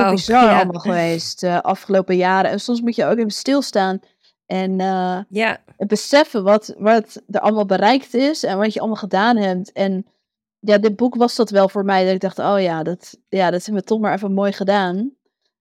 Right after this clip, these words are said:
Speaker 2: Eh, maar ook inderdaad hoe bijzonder het allemaal is geweest. Dus dat boek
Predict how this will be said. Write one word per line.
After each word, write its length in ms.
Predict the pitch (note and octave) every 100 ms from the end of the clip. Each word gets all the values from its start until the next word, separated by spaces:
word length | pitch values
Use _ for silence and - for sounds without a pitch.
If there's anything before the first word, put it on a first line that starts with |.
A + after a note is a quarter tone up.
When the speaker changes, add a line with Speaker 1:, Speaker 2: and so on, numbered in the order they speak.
| _ -
Speaker 2:
Eh, 460 | F3 F3+ F3 F3
maar 240 | E3+ F3+ -
ook 280 | G3+ G3
inderdaad 300 | F#3 F#3 F#3+
hoe 120 | G3+ F#3+
bijzonder 400 | F#3 G3+ G#3 F3+
het 100 | -
allemaal 240 | E3 E3+
is 180 | D#3+ -
geweest. 340 | E3+ D#3 D#3
Dus 140 | F3+ -
dat 180 | G3+
boek 360 | G#3 B3 -